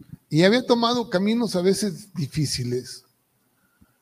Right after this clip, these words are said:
Y se metía en problemas. Pero siempre,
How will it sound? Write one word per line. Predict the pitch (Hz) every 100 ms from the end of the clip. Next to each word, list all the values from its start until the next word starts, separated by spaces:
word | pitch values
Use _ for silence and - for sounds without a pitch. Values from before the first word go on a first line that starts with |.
| - _ _ _ _ _ _ _ _ _ _ _ _
Y | -
se | 107 131
metía | 127 151
en | 165 160
problemas. | 180 156 165 151 170 175 - - _ _ _ _ _ _ _ _ _ _ _ _ _ _ _ _
Pero | 185 226 226 214 - _ _ _ _ _ _
siempre, | - 233 254 196 226 226 233 240